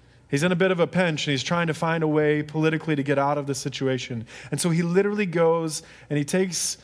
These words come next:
a model of an altar and he builds it in the temple. And he goes and he builds this temple and he builds an altar in the temple of the living God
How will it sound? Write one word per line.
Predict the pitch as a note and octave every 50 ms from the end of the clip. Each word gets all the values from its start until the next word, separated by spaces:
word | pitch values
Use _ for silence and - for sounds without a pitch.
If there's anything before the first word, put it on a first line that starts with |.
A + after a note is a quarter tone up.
| - - - -
a | D3+
model | C#3+ D3 D#3 D#3+ F3 F#3 F#3 F#3 F#3
of | E3+ D#3+
an | D#3
altar | D3+ C#3+ C#3+ C#3 - - C3+ A#2+ A2 G#2+ A2+ A#2 B2 - _ - - -
and | - D3 C#3+
he | D3+
builds | C#3 B2+ E3+ E3+ E3+ D#3 C#3+
it | D#3 D3
in | D3 C#3
the | C3+
temple. | B2 - - C#3+ C3+ B2 - - - - F3 F3 - _ _ _ _ _ _ _ _ _ _ _ _ _ _ _ _ _ _ _ _ _ _ - - _ _ _ _ _ _ - _
And | D#3
he | D3+
goes | C#3+ E3 F#3+ G3+ G#3 G3+ G3
and | F#3 F3+
he | D#3+
builds | D3 E3+ G3 G3+ G3+ F3+ F3
this | F#3 E3 -
temple | - - F#3+ F#3+ E3+ - D3+ A#2+ A2 A2+ - - - - - - -
and | C#3
he | D3
builds | C#3 D3 E3+ F#3 F#3+ F#3 F3+ E3 D3+ - - - - - _ _ _ -
an | C3+ C3+ C#3+
altar | D3+ E3+ F3 E3+ - - C3 A2+ A2 G#2 G#2 A#2+ B2 - _ _ _ _ _ _ _ _ _ _ _ _ _ _ -
in | C#3
the | C#3
temple | C3+ - F3 F3 E3 F3 E3+ D#3
of | D3
the | C#3+ D3+
living | C#3+ D3 C#3+ D3 C#3
God | C3 C3 B2 A#2 A#2 A2+ A2+ A#2+